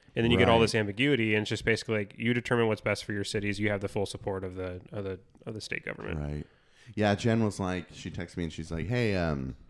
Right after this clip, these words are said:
Speaker 2: Inslee just instituted a stay-at-home order." And I was like, "Oh, sweet. So all Washingtonians are head to the beach this weekend."
Speaker 1: Yeah.
Speaker 2: 'Cause that's what that means.
Speaker 1: Mm-hmm.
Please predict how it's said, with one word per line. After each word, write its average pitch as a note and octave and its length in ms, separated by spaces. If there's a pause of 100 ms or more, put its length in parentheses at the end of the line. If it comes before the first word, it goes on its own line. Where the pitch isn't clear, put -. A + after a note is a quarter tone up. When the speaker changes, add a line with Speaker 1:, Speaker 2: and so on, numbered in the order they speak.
(960)
Speaker 2:
Inslee F#2 280
just E2 240 (120)
instituted D2 640
a C#2+ 40
stay-at-home F2 520
order." B1+ 360 (400)
And - 60
I - 20
was C3 100
like, C#3 160
"Oh, G#3 140
sweet. E3 340
So G#2+ 240
all G#2+ 180
Washingtonians A2 680
are F2+ 120
head F#2+ 240
to F#2+ 100
the F#2 80
beach F#2+ 260
this - 180
weekend." D2 400
Speaker 1:
Yeah. A#2+ 180 (1080)
Speaker 2:
'Cause D#3+ 140
that's E3+ 240
what D3+ 80
that C3+ 160
means. A2 420 (100)
Speaker 1:
Mm-hmm. A#2+ 200